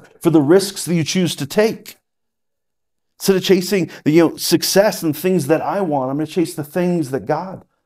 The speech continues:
wants. But it's found in the gospel.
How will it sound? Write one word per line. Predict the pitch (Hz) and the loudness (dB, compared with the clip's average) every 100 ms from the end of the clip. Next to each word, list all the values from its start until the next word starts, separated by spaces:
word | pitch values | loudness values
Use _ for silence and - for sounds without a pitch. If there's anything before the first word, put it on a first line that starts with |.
| _ - | _ -8
wants. | 104 90 - - _ _ _ _ _ _ _ _ _ _ _ _ _ _ _ _ _ _ _ _ _ _ _ | -8 -8 -14 -20 _ _ _ _ _ _ _ _ _ _ _ _ _ _ _ _ _ _ _ _ _ _ _
But | 127 | -10
it's | 123 | -8
found | 110 98 110 | -8 -8 -6
in | |
the | 117 | -6
gospel. | 147 151 - - 92 | -6 -8 -16 -18 -20